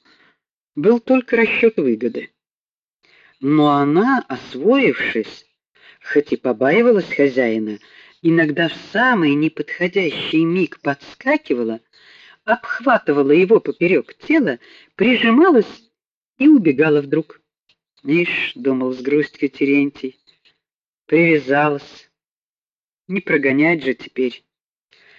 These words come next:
Дикарка, наевшись сивучины, вытирая руки о камни,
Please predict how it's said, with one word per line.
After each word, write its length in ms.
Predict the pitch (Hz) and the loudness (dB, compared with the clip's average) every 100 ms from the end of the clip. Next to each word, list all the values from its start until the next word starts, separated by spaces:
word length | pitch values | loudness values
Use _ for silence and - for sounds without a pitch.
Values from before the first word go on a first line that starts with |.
| - _ _ - | -20 _ _ -8
Дикарка, 800 | 147 143 180 - 190 196 - 147 | -4 0 -2 2 2 2 0 -2
наевшись 680 | 147 151 156 156 - 147 143 - | 2 2 2 2 2 -2 -2 -2
сивучины, 720 | 147 139 - - 170 151 131 | 0 0 -2 -2 0 0 0
вытирая 600 | 131 - 151 151 151 143 | -2 0 0 2 2 2
руки 360 | 147 170 - 135 | 2 0 0 0
о 140 | 131 | 0
камни, 580 | - 139 160 151 131 | 0 0 2 0 -2